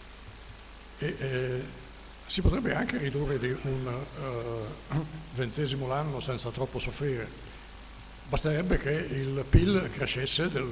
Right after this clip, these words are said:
quattro e mezzo, cinque, sei per cento l'anno,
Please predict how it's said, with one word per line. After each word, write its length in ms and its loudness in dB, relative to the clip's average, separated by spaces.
quattro 200 2
e 40 0
mezzo, 440 -2
cinque, 480 2
sei 180 0
per 160 8
cento 680 0
l'anno, 420 0